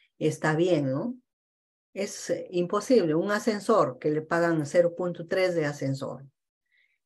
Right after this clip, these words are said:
Entonces, este, los equipos se pagan, pues, cuando están entregados al cien por ciento. Deberían de pagarse, o no sé, pues, como lo decide el con-, el proyectista, ¿no? Pero el proyectista debe decidirlo también en base a un razonamiento técnico y en base a,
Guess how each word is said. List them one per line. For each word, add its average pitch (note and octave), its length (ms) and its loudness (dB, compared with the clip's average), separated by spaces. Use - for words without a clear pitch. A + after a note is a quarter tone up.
Entonces, E3+ 560 2
este, C3+ 360 -4
los D3 180 -4
equipos F3 360 -2
se E3+ 120 0
pagan, D#3 400 -2
pues, C#3 180 -6
cuando B2+ 260 -6
están C#3+ 280 -4
entregados C#3 560 -4
al C3 100 -8
cien C#3 240 -6
por - 160 -10
ciento. - 280 -8
Deberían E3 640 4
de C#3+ 80 -4
pagarse, D3 480 -6
o E3 60 -4
no F3+ 180 -2
sé, B3 240 -2
pues, C3+ 240 -4
como D3 240 0
lo D3 100 0
decide E3 400 -2
el C#3 100 -4
con-, C#3 300 -4
el C3 380 -4
proyectista, D3 760 -6
¿no? C#3 240 -8
Pero G#3+ 240 4
el G3+ 80 -4
proyectista F3 640 -2
debe C#3 280 -2
decidirlo C3+ 640 -4
también C3 520 -6
en D3 180 -2
base C#3+ 220 -2
a C#3 60 -2
un C#3+ 200 -2
razonamiento C#3 840 -4
técnico C#3 640 0
y D3 200 0
en C#3 380 0
base C#3+ 300 -4
a, C3+ 140 -2